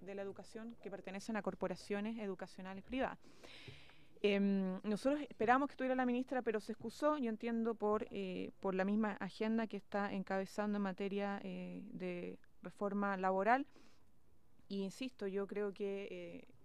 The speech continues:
corresponde igual avanzar en esta comisión y después la, re-, con las preguntas, eh,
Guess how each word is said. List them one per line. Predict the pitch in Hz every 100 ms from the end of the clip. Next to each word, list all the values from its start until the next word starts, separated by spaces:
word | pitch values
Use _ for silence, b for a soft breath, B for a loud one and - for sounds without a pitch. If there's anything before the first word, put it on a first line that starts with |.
| - -
corresponde | 202 190 - 220 226 226
igual | 202 214
avanzar | 226 226 - 233
en | 233
esta | -
comisión | 226 226 220 - 247 302 - -
y | 208 202
después | 202 - 220
la, | 214 214 233 b b b b b b b b b -
re-, | - 202 - 196
con | 214 202
las | 196 - -
preguntas, | 202 233 247 254 247 240 240 202
eh, | 185 190 175